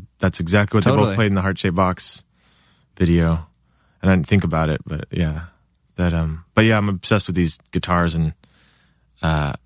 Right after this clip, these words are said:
Speaker 1: and a lot of people haven't seen 'em. I mean, they've seen the Novoselic bass, but they're, like, I'll be on tour and like, "What is that? I've never seen that."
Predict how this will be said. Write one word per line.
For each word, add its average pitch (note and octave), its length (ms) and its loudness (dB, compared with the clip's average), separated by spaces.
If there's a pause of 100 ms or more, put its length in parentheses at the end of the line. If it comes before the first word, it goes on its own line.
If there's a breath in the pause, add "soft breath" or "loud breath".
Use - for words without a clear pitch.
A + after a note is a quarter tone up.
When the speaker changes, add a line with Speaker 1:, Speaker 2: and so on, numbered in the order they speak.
(460)
Speaker 1:
and F#2+ 120 4
a F#2+ 40 4
lot A#2 140 4
of B2+ 80 -2
people A#2 160 0
haven't G#2 240 -2
seen B2 240 2
'em. E2 320 0
I A2 40 0
mean, G#2 220 4 (340 loud breath)
they've G#2+ 180 2
seen B2+ 120 4
the A2 60 4
Novoselic G2+ 500 0
bass, G#2 280 0
but F#2+ 160 -4
they're, F#2 240 0
like, G2+ 180 -2
I'll F#2+ 80 2
be F#2+ 120 2
on F2+ 80 2
tour G2 120 0
and F2+ 80 0
like, E2+ 240 -12
"What F#3 140 0
is - 160 -8
that? - 180 -20
I've - 100 -14
never D3 220 2
seen A#3 280 -8
that." - 260 -20